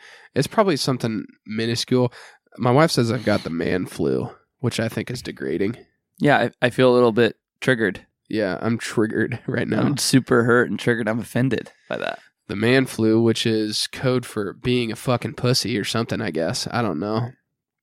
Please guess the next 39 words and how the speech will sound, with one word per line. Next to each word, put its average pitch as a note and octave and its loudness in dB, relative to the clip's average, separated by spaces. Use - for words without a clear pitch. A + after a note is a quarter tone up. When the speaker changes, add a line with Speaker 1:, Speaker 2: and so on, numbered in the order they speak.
Speaker 1:
But B2 2
I D3 4
don't G3 4
think C3 2
I'm A#2+ 2
being A#2+ 4
a A2 2
pussy A#2 2
when A#2 4
I A2 0
wake A#2 2
up C3+ 2
and F#2 -2
I F#2+ 0
feel - 0
like A2+ 2
somebody A2+ 0
beat A#2 2
me B2+ 6
with A#2 4
a - -4
bat G#2+ 0
and A2+ -4
I G2+ -2
can't G#2 0
breathe. F2 0
And A#2 2
also B2 4
my G#2+ 2
throat B2 2
feels B2+ 0
like A2+ 0
it's G2+ -2
got - 0
shards A#2+ 2
of - -4
glass G#2+ 0
in D2+ -4
it. G#1+ -8